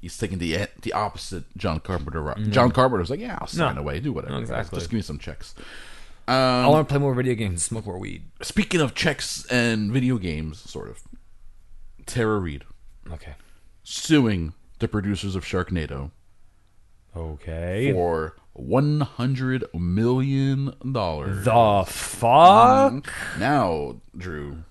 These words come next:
Speaker 1: she may actually have a case.
Speaker 2: Ex-, ex-, fucking excuse me?
Speaker 1: Here we go. Get this. She is suing Asylum Entertainment, the producers
Speaker 2: Okay,
Speaker 1: of the
Speaker 2: yeah.
Speaker 1: Sharknado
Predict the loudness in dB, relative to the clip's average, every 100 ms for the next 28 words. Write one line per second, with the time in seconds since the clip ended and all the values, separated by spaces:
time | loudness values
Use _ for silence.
0 | -20 -18 -12 -6 -4 -4 -6 -10 -10 -6
1 | -6 -8 -12 -18 -20 -20 -20 -20 -20 -20
2 | -20 -20 -20 -20 -16 -10 -10 -10 -20 -16
3 | -8 -8 -8 -20 -14 -6 -6 -4 -4 -2
4 | -4 -4 -6 -4 -4 -6 -8 -2 2 2
5 | 0 -6 -16 -20 -20 -20 -6 -4 -2 -6
6 | -8 -14 -18 -16 -18 -18 -20 -20 -20 -20
7 | -20 -20 -12 -6 -2 -2 -2 -4 -4 -2
8 | -2 0 -2 -2 -4 0 2 2 0 -2
9 | -4 -4 -6 -6 -4 -2 -2 -4 -4 -4
10 | -4